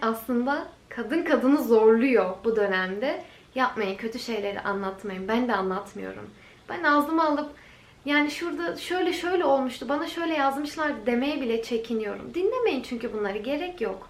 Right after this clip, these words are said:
İlk üç aylık dönemdeki yaşadığınız zorluklar bitti. Tamam, yani öyle varsayıyorum.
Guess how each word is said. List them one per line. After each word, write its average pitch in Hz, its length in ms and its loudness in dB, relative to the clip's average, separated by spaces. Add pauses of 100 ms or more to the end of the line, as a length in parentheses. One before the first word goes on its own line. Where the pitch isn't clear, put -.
(160)
İlk 320 260 2
üç 359 160 0
aylık 277 440 4
dönemdeki 254 600 8
yaşadığınız 277 640 2
zorluklar 247 600 2
bitti. 277 520 0 (360)
Tamam, 226 440 0
yani 214 300 2
öyle 233 260 4
varsayıyorum. 196 760 2